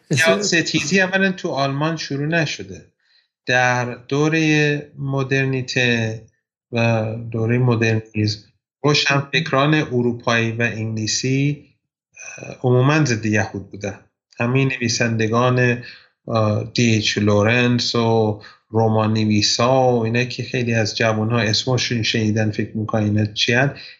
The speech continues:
Speaker 2: اینا ضد یهود بودن.
Speaker 1: نه، خیلی پیش از اون، خیلی پیش از اون که اصلاً در قرون وسطا در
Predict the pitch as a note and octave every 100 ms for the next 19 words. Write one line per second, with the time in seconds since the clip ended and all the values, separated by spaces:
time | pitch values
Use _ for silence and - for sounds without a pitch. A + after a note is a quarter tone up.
0 | _ B2 C3+ D3 B2 A#2 A#2 A#2 A2+ C3
1 | - F#2+ - - D#3+ E3 - F#3 A3 A3+
2 | - E3 F#3 E3 D#3+ B2+ F3 F#3+ F#3 F3
3 | D#3 F3+ E3+ F3 D3+ F3 E3+ D#3+ D3 D#3
4 | D3 D3 C#3+ E3+ E3 C#3